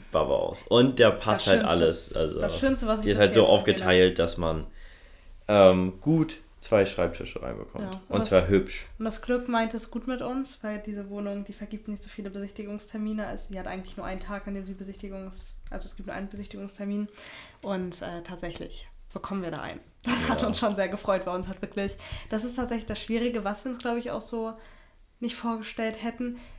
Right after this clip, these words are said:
Speaker 2: Viele Menschen sind einfach so und antworten einem nicht. Wir kriegen keine Absagen oder dann ist das so, wir, eine Maklerin hat uns geschrieben,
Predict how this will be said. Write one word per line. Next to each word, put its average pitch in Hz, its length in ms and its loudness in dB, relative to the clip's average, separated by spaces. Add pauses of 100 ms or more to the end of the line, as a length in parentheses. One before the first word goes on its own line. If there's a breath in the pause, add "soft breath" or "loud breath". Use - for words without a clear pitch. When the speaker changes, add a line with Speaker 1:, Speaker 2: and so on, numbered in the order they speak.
(220 loud breath)
Speaker 2:
Viele 277 300 4
Menschen 240 420 -2
sind 220 160 -4
einfach 214 520 -4
so 202 200 -6
und 202 300 -8
antworten 202 500 -4
einem 175 160 -6
nicht. 165 180 -10
Wir - 80 -12
kriegen 190 240 -8
keine 180 260 -8
Absagen 247 720 0
oder 190 260 -2
dann 190 160 -4
ist 185 200 -8
das 196 120 -6
so, 196 160 -6
wir, 190 280 -4
eine 196 160 -6
Maklerin 202 580 -4
hat 208 140 -8
uns 196 220 -8
geschrieben, 254 580 0